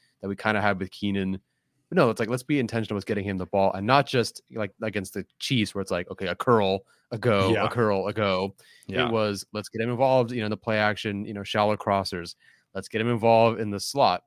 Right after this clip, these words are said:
Speaker 1: from a slant. Let's get him involved from the outside on a slant. You know, it seemed like they were trying to get him more involved intentionally, and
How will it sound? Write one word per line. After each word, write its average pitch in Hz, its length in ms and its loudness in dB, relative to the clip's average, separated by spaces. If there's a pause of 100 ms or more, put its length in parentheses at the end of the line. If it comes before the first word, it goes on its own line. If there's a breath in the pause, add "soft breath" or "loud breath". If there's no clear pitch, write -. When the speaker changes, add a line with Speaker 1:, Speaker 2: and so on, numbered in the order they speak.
(160)
Speaker 1:
from 104 140 -6
a 101 60 -4
slant. 107 480 -2
Let's 92 140 -12
get 101 100 -10
him 101 60 -6
involved 104 200 -2
from 120 80 -4
the 127 100 0
outside 107 440 2
on 95 160 -6
a 95 60 -6
slant. 92 400 -6 (500)
You 107 80 -10
know, 104 80 -4
it 95 60 -8
seemed 120 160 -2
like 107 100 -2
they 113 80 0
were 104 80 0
trying 104 200 -2
to 101 40 -4
get 98 180 -2
him 98 320 -2
more 95 280 -2
involved 90 420 -4
intentionally, 92 600 -4
and 90 240 -8